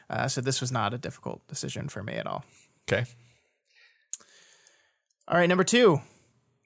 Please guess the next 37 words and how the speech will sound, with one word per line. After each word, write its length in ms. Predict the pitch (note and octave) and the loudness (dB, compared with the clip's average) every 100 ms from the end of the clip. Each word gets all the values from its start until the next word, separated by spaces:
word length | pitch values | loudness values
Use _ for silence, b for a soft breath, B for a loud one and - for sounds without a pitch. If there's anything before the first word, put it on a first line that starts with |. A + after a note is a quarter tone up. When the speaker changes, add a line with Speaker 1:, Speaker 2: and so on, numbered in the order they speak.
| - | -4
Speaker 2:
Tattletale 680 | F#2+ G2+ B2+ A#2+ A2+ A2+ A2+ | 0 2 2 4 4 4 2
Speaker 1:
<sighs> 100 | - | 0
Speaker 2:
versus 380 | F#2 - G2 F2+ | 0 2 2 4
Imp. 300 | F#2+ F2 - | 2 2 0
What 100 | - | 0
do 60 | F#2 | 2
you? 320 | F#2 F#2 F#2+ | 2 2 2
I'm 80 | F#2 | 4
gonna 120 | G#2 | 2
make 180 | F#2+ - | 2 0
you 80 | F2+ | 2
go 140 | E2 | 2
first 340 | - E2 D#2 F2 | 2 0 2 0
on 120 | D#2+ | 0
this 200 | E2 - | 0 0
one 200 | D#2+ E2 | 0 -2
'cause 120 | D#2+ | 0
this, 200 | E2 E2 | 0 0
this 260 | E2+ F2 - | -4 -4 -2
one's 140 | D#2+ | -2
impossible. 560 | D#2 - E2+ E2 D#2+ E2 | -2 0 0 2 2 2
Speaker 1:
Tattletale 760 | - G3+ - - F3 F3+ F3 | 0 -2 -6 -6 0 0 0
versus 520 | C3 C3+ D3+ - C#3+ - - | -2 -2 -2 -2 -6 -8 -6
Imp. 360 | C#3 B2+ - - | -4 -4 -6 -10
I 140 | D3 | -4
don't 200 | A3 E3+ | -2 0
know. 380 | C3+ D#3 C3+ B2 B B B B B | 2 2 2 0 B B B B B
Part 200 | - F#3 | -2 2
of 60 | A#3+ | 4
me 80 | A3 | 4
wants 180 | G#3 - | 2 2
to 40 | |
be 100 | F3 | 2
a 60 | D3 | 2
spoiler 600 | - - C#3+ F#3 A3 B3 | 2 2 4 4 4 2
because 420 | D#3 D#3 C3 B2+ | 0 0 0 -2
Tattletale, 800 | - D#3 D3 D3 D3+ C#3+ C#3 | -2 0 0 2 2 4 2